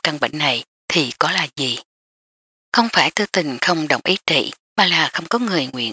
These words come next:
ý tin tưởng. Thư Tình nàng rất thiện lương, nhưng không phải vì nàng thiện lương mà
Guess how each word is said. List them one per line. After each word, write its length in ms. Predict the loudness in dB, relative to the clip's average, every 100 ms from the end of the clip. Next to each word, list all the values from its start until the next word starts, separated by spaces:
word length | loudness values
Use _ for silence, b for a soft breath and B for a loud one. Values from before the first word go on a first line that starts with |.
| -2
ý 120 | -2 0
tin 160 | -2
tưởng. 300 | 0 -2 -2 -12 _ _ _ _ _ _ _ _ _ -2
Thư 100 | 0
Tình 240 | 2 0
nàng 280 | 0 -2 -2 0
rất 180 | -2
thiện 180 | -2 -2
lương, 320 | 2 2 2 -4 _ _ -4
nhưng 240 | 0 0
không 200 | 0 -2 0
phải 200 | -2 0 -2
vì 100 | -2
nàng 260 | -2 -2 -6
thiện 180 | -8 -4
lương 280 | 0 0 -2 _
mà 80 | -4